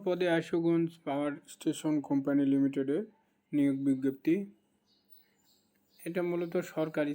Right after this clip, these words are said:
চাকরি। পদের সংখ্যা, বিভিন্ন পদ হচ্ছে পদ সংখ্যা বাহান্নটি। আবেদন শুরু আঠাশে মে দুই হাজার পঁচিশ। আবেদন শেষ হচ্ছে পঁচিশে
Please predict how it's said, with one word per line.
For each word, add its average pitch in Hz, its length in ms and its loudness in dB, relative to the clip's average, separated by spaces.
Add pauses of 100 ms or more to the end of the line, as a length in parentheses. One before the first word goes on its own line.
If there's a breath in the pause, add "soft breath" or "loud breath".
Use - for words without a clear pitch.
চাকরি। 139 380 -6 (3000)
পদের 170 340 0
সংখ্যা, 180 380 -4
বিভিন্ন 160 340 0 (140)
পদ 151 260 -4
হচ্ছে 151 260 -8
পদ 151 200 -4
সংখ্যা 151 320 -6
বাহান্নটি। 139 580 -2
আবেদন 143 420 -2 (120)
শুরু 156 180 -2 (160)
আঠাশে 139 380 -6
মে 139 260 -2
দুই 143 240 -4
হাজার 139 220 -6 (680)
পঁচিশ। 135 500 -4 (760)
আবেদন 139 300 0
শেষ 156 340 -2
হচ্ছে - 220 -4 (140)
পঁচিশে 147 480 0